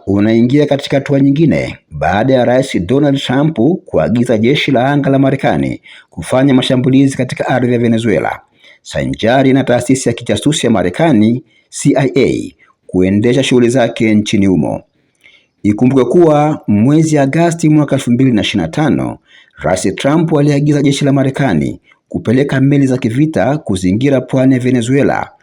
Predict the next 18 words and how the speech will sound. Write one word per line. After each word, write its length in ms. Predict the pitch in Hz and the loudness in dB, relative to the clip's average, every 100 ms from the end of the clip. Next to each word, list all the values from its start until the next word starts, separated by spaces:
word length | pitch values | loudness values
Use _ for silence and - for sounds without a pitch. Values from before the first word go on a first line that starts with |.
| _ _ | _ _
kusini 420 | - 85 - 135 127 | -6 -6 0 2 2
mwa 140 | 123 | 2
bahari 480 | 117 107 135 127 123 | 0 -2 0 0 -2
ya 80 | 113 | -2
Caribbean, 600 | - 113 127 85 58 55 - - - _ | -2 -2 0 0 -2 -6 -12 -20 -20 _
kwa 160 | - - | -6 -2
lengo 260 | 107 127 | 2 2
la 80 | 117 | 2
kupambana 600 | 117 120 113 113 127 139 | 0 -2 0 2 2 2
na 120 | 131 | 2
boti 600 | 127 143 156 156 76 76 - | 0 0 0 0 -2 -4 -8
zinazoshukiwa 720 | - 98 92 92 - 143 117 110 | -4 -2 -2 -4 0 2 2 2
kupeleka 580 | 113 120 120 127 127 | -2 0 0 0 -2
dawa 220 | 120 127 120 | -2 0 0
za 140 | 113 | -2
kulevya 600 | - 110 160 92 78 67 | -2 0 0 0 -2 -2
nchini 300 | 107 101 123 | -4 -2 0
Marekani. 600 | 120 120 120 90 57 64 | 0 0 -2 -4 -4 -6